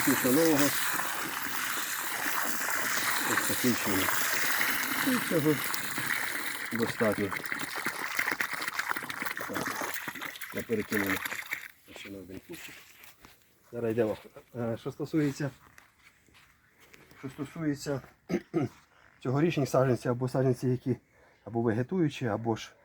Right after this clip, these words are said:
корневласники висаджені весною або ж восени, як їх підливаємо? Ми їх підливаємо, е, ями заражені згідно нашої технології,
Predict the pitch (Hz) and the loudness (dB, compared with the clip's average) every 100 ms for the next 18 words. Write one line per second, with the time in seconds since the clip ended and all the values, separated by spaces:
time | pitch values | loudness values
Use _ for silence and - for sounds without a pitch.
0 | _ _ _ - 117 120 131 123 113 110 | _ _ _ -2 2 6 6 4 0 2
1 | 123 117 104 107 104 - _ _ _ - | 2 2 2 2 2 -4 _ _ _ -4
2 | 117 127 117 107 120 139 120 175 208 190 | 4 6 6 4 0 -4 -2 2 2 0
3 | - - _ _ 123 131 127 107 110 107 | -8 -20 _ _ 0 2 2 -2 -2 0
4 | 101 92 87 - 143 135 139 127 139 151 | 2 2 0 0 -2 -2 -2 -2 2 4
5 | 139 123 - - - - _ _ 107 107 | 6 4 0 -18 -20 -20 _ _ -2 4
6 | 131 120 110 117 113 104 98 92 110 107 | 6 6 4 2 2 2 0 0 -2 0
7 | 104 95 107 131 170 208 185 170 | 0 -2 -6 -6 -2 0 0 0